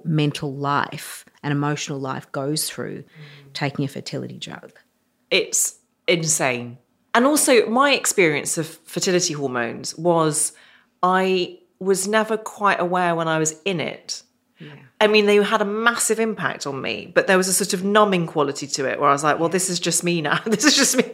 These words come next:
Speaker 1: Yeah.
Speaker 2: And it's only afterwards, looking back, that you realise the extent, the toll that it took on you.
Speaker 1: Yeah.
Speaker 2: Yeah.
Speaker 1: Incredible. And that was before I even started I V F. But we then got to the point, it was a year down the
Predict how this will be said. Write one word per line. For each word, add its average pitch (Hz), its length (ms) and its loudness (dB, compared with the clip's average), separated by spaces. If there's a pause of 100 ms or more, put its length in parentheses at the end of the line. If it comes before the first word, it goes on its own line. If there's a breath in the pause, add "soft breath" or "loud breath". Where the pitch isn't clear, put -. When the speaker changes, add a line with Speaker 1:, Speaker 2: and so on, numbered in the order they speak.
Speaker 1:
Yeah. 240 320 0
Speaker 2:
And 220 120 4
it's 220 160 2
only 254 360 2
afterwards, 220 640 0
looking 170 260 -2
back, - 320 2
that 135 80 -8
you 165 140 -4
realise 165 840 4
the 151 140 -2
extent, 139 760 -2
the 160 80 -6
toll 190 380 0
that 165 120 -2
it - 80 -2
took 175 240 -8
on 135 140 -6
you. - 280 -10
Speaker 1:
Yeah. 156 140 -20 (400)
Speaker 2:
Yeah. 131 260 -6 (240)
Speaker 1:
Incredible. 165 800 -6 (600 loud breath)
And 202 80 4
that 160 80 6
was 202 100 4
before 160 320 2
I 147 120 4
even 135 120 -2
started 147 640 -4 (300)
I 135 160 -6
V 135 160 -6
F. 131 340 -10
But 127 140 0
we 165 80 6
then 175 160 6
got - 220 4
to 190 80 -2
the 170 60 0
point, 139 340 -2
it - 180 -4
was 196 160 0
a 208 60 4
year 220 200 4
down 190 180 4
the 151 40 2